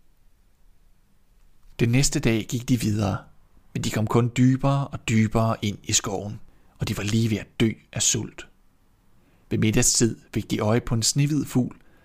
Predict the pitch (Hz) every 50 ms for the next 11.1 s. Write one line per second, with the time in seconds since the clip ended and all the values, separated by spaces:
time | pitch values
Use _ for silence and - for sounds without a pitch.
0 | _ - - - 110 - - 127 - - - 156 151 135 - - 117 120 123 135
1 | 147 - - - - - - 123 - - - 131 - 113 107 107 104 110 120 113
2 | - - 104 - 120 104 - 117 101 - - 120 110 104 101 104 113 123 - -
3 | - - 98 120 - 107 104 - - - - - 104 - - - _ _ _ _
4 | _ _ _ _ _ _ _ _ _ - _ - 117 101 101 101 98 - - 110
5 | 113 131 135 120 113 117 120 - - - - - - - 131 127 131 135 156 160
6 | 151 - 165 - - 120 113 - 123 127 131 135 131 - - - - - - 127
7 | 131 - - 147 143 - - 190 175 180 165 143 - - 113 110 - - 117 -
8 | 127 127 - - 127 - - - - - - - 117 110 - 110 104 113 107 -
9 | 117 - - - - - - - - - _ _ - _ - - - - - 131
10 | - - 165 160 156 143 - 113 107 - - 113 107 - - - - 101 98 -
11 | - 113